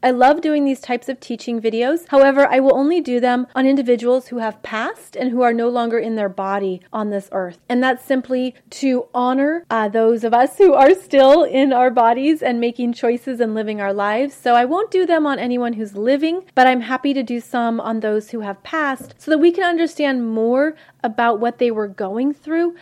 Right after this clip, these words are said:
as well as more of the brilliance in astrology and how it can really help us connect the dots on our own energy fields.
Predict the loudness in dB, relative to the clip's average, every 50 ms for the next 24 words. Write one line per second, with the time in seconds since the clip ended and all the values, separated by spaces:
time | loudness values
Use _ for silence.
0 | -4 -2 -2 -2 -2 -2 0 2 2 4 4 4 4 2 2 0 -2 -2 -2 -2
1 | -2 -4 -4 -6 -10 _ -4 0 2 4 6 6 6 6 4 2 0 -2 -2 0
2 | 0 0 0 -2 -4 -8 -10 -6 -6 -6 -6 -6 -6 -2 0 2 4 4 2 2
3 | 0 -4 -6 -10 -12 -18 -20 _ -8 -6 -4 -4 -6 -6 -4 -2 0 2 2 2
4 | 0 -2 -4 -6 -6 -6 -6 -6 -6 _ -4 -4 -4 -2 -2 -2 0 0 0 -2
5 | -4 -6 -6 -4 -2 0 0 2 0 0 0 -2 -2 -2 -2 -4 -6 -6 -8 -12
6 | -8 -6 -6 -6 -6 -8 -10 -10 -8 -6 -4 -2 -2 -2 -4 -6 _ -12 -8 -6
7 | -6 -6 -6 -6 -6 -6 -6 -8 -8 -8 -8 -10 -10 -12 -16 -14 -12 -12 -12 -10
8 | -12 -14 -16 -20 -20 _